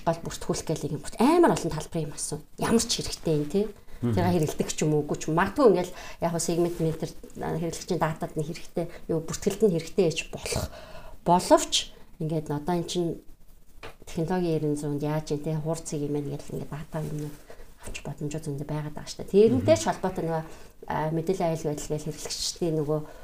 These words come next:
Speaker 1: нууцл мууцлын асуудал ч юм уу, хурцаар яригдаад эхэлж байгаа штэ, тий. Тэгэхээр нөгөө тэр мэндэ уйлцсан юмнууд их бас айгүй сайн бодох хэрэгтэй. Тэгэхээр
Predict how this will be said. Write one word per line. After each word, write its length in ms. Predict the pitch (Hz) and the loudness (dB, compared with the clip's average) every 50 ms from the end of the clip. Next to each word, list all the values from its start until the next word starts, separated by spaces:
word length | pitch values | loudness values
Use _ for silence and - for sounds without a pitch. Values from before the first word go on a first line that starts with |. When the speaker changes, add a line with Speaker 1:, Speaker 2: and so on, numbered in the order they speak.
| - - - | -14 -4 -4
Speaker 1:
нууцл 320 | 156 151 - - - - | -4 -2 -2 -4 -4 -4
мууцлын 320 | 156 151 - - - - - | -4 -4 -4 -6 -6 -6 -6
асуудал 300 | - - 156 - - - | -4 -6 -6 -6 -8 -8
ч 0 | - 151 | -8 -8
юм 80 | 147 | -8
уу, 40 | 156 - | -6 -8
хурцаар 240 | - - - 160 156 | -6 -4 -4 -2 -2
яригдаад 320 | 139 143 143 - - - | -4 -6 -6 -8 -8 -10
эхэлж 260 | - - - - - - 151 | -10 -10 -12 -10 -8 -8 -8
байгаа 80 | 151 | -8
штэ, 240 | - - - - - 202 202 | -8 -10 -10 -4 -4 -4 -4
тий. 20 | - - - - - - - - - - - - | -4 -12 -14 -14 -14 -14 -14 -14 -14 -14 -12 -8
Тэгэхээр 240 | - - 226 214 196 | 4 6 6 8 8
нөгөө 160 | 180 170 160 | 4 4 2
тэр 180 | - - 269 262 240 | 4 4 8 10 10
мэндэ 320 | 220 185 185 175 - 175 | 10 10 10 6 6 2
уйлцсан 480 | 160 151 151 151 - - - - 170 156 | 4 4 2 0 -2 -4 -2 -2 0 0
юмнууд 320 | 151 147 147 147 - 135 | 0 0 -2 -4 -6 -8
их 0 | |
бас 160 | - - - | -8 -6 -6
айгүй 160 | 147 139 143 143 | -4 -4 -4 -6
сайн 160 | - 151 139 | -6 -8 -6
бодох 320 | 139 139 139 - - - | -6 -6 -8 -8 -10 -10
хэрэгтэй. 480 | - 139 - - - - - 139 143 147 | -10 -10 -10 -10 -10 -8 -6 -6 -6 -6
Тэгэхээр 300 | - - - 170 170 | -8 -4 -4 -4 -4